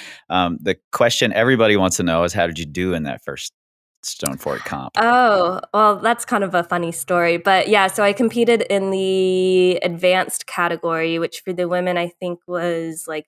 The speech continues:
Speaker 2: V five to six.
Speaker 1: Mm-hmm.
Speaker 2: Um, and yeah, I had a really good day, had a lot of fun. I was really proud of myself and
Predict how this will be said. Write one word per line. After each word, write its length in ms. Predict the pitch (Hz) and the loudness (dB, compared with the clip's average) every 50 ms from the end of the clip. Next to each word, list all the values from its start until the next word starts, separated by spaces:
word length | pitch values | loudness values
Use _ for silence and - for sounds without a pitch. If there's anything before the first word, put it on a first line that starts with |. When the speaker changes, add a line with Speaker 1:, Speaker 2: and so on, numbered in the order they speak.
| _ - | _ -6
Speaker 2:
V 160 | 180 175 175 - _ - | -6 -6 -6 -8 _ -4
five 480 | 185 175 170 170 175 175 175 175 170 - | -2 0 0 0 0 -2 -2 -4 -6 -8
to 120 | - 180 170 | -12 -10 -8
six. 640 | - - 226 302 302 _ - - - - - - _ _ - - - - - | -6 -2 -2 -2 -2 _ -10 -12 -10 -10 -10 -12 _ _ -20 -18 -16 -14 -12
Speaker 1:
Mm-hmm. 320 | 85 78 85 98 104 120 190 | -12 -10 -8 -6 -4 0 2
Speaker 2:
Um, 580 | 190 185 185 180 180 175 180 180 175 175 170 - _ - | 2 2 2 2 2 0 0 -2 -2 -4 -4 -6 _ -2
and 800 | - 202 196 190 185 185 185 180 180 180 175 180 180 175 170 170 - | 0 2 2 4 2 2 2 2 2 2 2 4 2 2 0 -2 0
yeah, 180 | 254 349 403 359 269 | 2 4 4 4 4
I 100 | 220 226 | 4 4
had 180 | 214 220 240 | 4 4 4
a 80 | 240 240 | 4 4
really 220 | 240 247 247 247 | 6 6 6 6
good 220 | 226 277 277 208 190 | 6 6 4 6 4
day, 360 | 214 208 214 220 220 220 220 | 2 4 4 4 4 4 2
had 220 | 214 208 214 226 | 2 2 2 2
a 60 | 233 | 4
lot 140 | 226 226 226 | 4 4 2
of 80 | 233 - | 2 0
fun. 280 | - 190 185 202 208 208 | 0 0 2 2 2 2
I 80 | 196 | 0
was 100 | 196 190 | 0 0
really 140 | 196 208 214 214 | 0 0 0 -2
proud 300 | _ - - 180 185 185 | _ -2 -2 0 0 0
of 60 | 190 | 0
myself 560 | 190 190 190 - 190 185 185 185 190 190 196 | -2 -2 -2 -2 0 2 4 4 2 2 -2
and 180 | 175 170 175 | -6 -6 -6